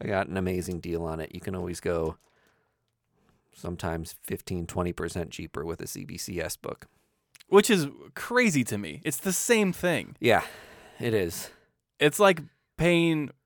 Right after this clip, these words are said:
Speaker 2: two bucks more for regular milk than off-brand milk.
Speaker 1: <laughs>
Speaker 2: It's like, it's all milk, dipshits.
Speaker 1: Well, I mean, I,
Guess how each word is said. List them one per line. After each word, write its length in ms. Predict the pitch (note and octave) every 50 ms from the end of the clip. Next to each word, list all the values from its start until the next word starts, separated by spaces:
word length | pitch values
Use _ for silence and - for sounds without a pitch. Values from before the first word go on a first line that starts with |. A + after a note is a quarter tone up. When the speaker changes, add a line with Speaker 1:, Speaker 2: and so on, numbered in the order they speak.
| _ _ _ _ _ _ _ _ -
Speaker 2:
two 160 | - F#3+ F3
bucks 260 | E3+ E3 D3 - -
more 240 | D3+ D3+ D3+ D3+ C#3
for 240 | - - D3 C#3 C3
regular 420 | C3 C#3 D3 C#3 C#3 C3 B2+ B2
milk 340 | A#2 A#2+ C#3 C#3 B2+ - -
than 260 | - B2 A#2 A2 A2
off-brand 760 | - - A#2+ A#2+ A2 - - _ - A#2 A2+ A#2 A2+ A2 G#2 C3
milk. 180 | - - - - -
Speaker 1:
<laughs> 80 | E3+ C#3+ - - D#3+ - - D#3+ - - - - - -
Speaker 2:
It's 80 | - -
like, 80 | F#3 F3
it's 120 | E3 -
all 280 | - C#3 E3+ F3+ F#3+ F3+
milk, 440 | C#3+ A#2+ B2 E3 F#3+ C#3+ - - -
dipshits. 580 | - A2 - - - A#2+ B2+ C#3 - - - - - - - _
Speaker 1:
Well, 180 | - D3+ D3+ D3+ -
I 60 | D3+ D#3+
mean, 260 | D#3+ D#3+ D3+ D3+ -
I, 200 | - C#3+ D3+ -